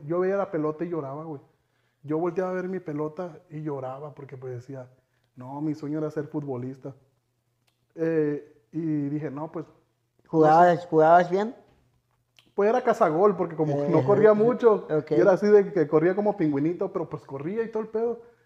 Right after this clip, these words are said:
Speaker 1: y pateaba la pelota y cazaga-, y cabeceaba, pero era, era de-, era delantero, pero cazagol, como que nada más esperando que cayera el, el pase bueno pa' pum, golear.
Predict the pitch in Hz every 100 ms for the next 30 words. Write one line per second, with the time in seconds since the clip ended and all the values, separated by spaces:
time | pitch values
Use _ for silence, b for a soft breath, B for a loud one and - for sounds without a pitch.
0 | - 160 165 156 156 170 170 143 151 175
1 | 175 160 147 139 135 143 143 143 131 135
2 | 127 123 139 160 170 151 123 123 b b
3 | b - 143 160 160 180 175 143 127 143
4 | 123 - 151 185 185 160 156 185 202 240
5 | - 151 135 131 151 165 170 156 139 151
6 | 165 156 147 165 160 147 131 139 156 151
7 | 131 151 143 135 135 143 170 151 156 175
8 | 139 123 - 175 180 151 139 143